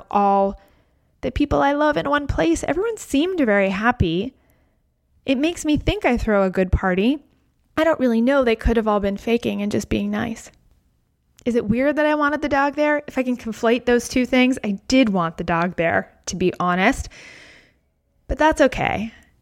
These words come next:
She was a good dog, and I loved her, and she taught me how to love unconditionally, and now I know how to love more than I used to.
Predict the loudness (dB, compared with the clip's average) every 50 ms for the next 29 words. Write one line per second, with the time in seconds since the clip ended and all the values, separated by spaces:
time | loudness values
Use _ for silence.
0 | _ _ _ _ _ _ -6 -4 -2 2 2 4 4 4 2 0 0 2 2 4
1 | 4 4 6 4 4 2 0 -2 0 0 0 2 2 0 0 0 0 -2 0 0
2 | 0 0 0 -2 -4 -6 -12 -20 -20 -20 _ 0 0 0 2 0 0 2 2 2
3 | 2 0 -2 2 2 2 2 2 -2 -6 -6 -6 -6 -6 -6 -6 -8 -10 -16 _
4 | _ _ _ _ _ _ _ _ _ -18 -8 -2 0 2 2 4 4 4 4 4
5 | 4 2 0 -2 -8 -12 -18 -20 -20 -20 _ _ _ _ _ -4 -2 -2 -2 -2
6 | 0 0 2 2 2 0 -2 -2 -2 -2 -2 -2 -4 -4 -6 -6 -4 -2 0 0
7 | 0 2 2 2 2 2 0 -2 -2 -4 -4 -4 -2 0 0 2 0 0 0 -2
8 | -2 -2 0 0 0 0 2 0 0 -2 -4 -4 -2 -2 -2 -2 -2 -4 -4 -4
9 | -4 -4 -6 -6 -8 -10 -10 -10 -8 -8 -8